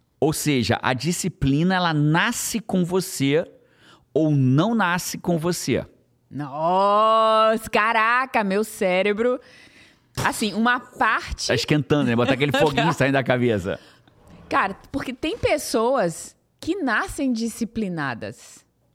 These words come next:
Speaker 2: sabe? Que elas têm disciplina como uma força de caráter ali, pum! Então, é inato nelas.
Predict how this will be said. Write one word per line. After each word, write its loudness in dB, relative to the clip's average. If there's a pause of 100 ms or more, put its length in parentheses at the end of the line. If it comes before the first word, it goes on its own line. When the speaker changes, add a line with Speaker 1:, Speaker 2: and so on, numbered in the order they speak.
(140)
Speaker 2:
sabe? -4
Que -4
elas -4
têm -2
disciplina -8
como -8
uma -2
força -4
de -8
caráter -2
ali, -2
pum! -2 (480)
Então, 0
é 0
inato -2
nelas. -4